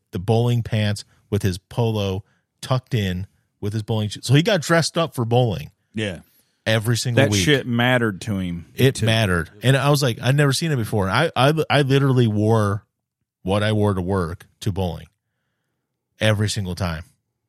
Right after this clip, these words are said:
Speaker 1: And he
Speaker 2: Yeah.
Speaker 1: was all dressed up. His hair's, like, slicked back. Like, he, he never brushed his hair at work, ever. But he,
Speaker 2: <laughs>
Speaker 1: but he went to, when he went to bowling, and his hair was, like, slicked back, and he,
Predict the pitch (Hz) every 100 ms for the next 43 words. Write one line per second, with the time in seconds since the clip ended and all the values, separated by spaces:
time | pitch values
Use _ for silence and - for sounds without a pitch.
0 | _ _ _ _ _ _ _ 104 113 131
1 | 120 113 110 107 - 98 - 117 113 101
2 | - - 120 - 107 92 110 - - _
3 | _ _ _ _ 117 120 156 143 147 143
4 | 170 143 123 117 110 123 110 90 104 82
5 | - _ _ 110 90 85 - _ _ _
6 | _ 131 131 147 - 123 135 131 139 131
7 | 120 - 120 135 147 117 113 135 165 127
8 | 101 - 123 110 101 - - 131 120 -
9 | 113 101 104 98